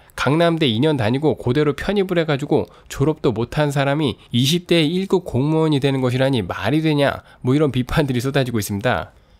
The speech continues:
네, 아무튼 뭐 문바들이 많이 모이는 커뮤니티에서 이 정도의 비판이 나온다는 것은 진짜로 현 정부가 얼마나 지금 똥볼을 찬 것인가라는 것을 확실히 느끼게 만들어주고 있는 그런 의견들이라고 생각이 들고, 그리고 이번 정권은 정말로 이십 대 남자들의 표는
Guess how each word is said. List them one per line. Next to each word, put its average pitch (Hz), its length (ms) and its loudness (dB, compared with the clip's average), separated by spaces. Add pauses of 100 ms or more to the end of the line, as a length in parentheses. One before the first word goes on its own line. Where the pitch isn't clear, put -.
(140)
네, 143 80 2
아무튼 175 280 0
뭐 160 60 4
문바들이 190 540 2
많이 127 300 2
모이는 170 360 2
커뮤니티에서 165 760 0 (180)
이 120 120 2
정도의 190 380 2
비판이 143 420 0
나온다는 131 480 2
것은 127 300 0 (220)
진짜로 147 320 2
현 180 160 0
정부가 127 540 0 (160)
얼마나 170 380 2
지금 156 220 0
똥볼을 180 440 0
찬 196 200 -6
것인가라는 165 540 0
것을 135 300 -2 (220)
확실히 - 420 -2
느끼게 113 400 -2
만들어주고 139 600 0
있는 135 140 0
그런 120 180 0
의견들이라고 120 480 0
생각이 131 280 0
들고, 113 360 0 (320)
그리고 180 220 2
이번 170 260 2
정권은 143 460 2 (180)
정말로 160 300 2
이십 123 380 -2
대 180 100 2
남자들의 156 560 2
표는 - 380 0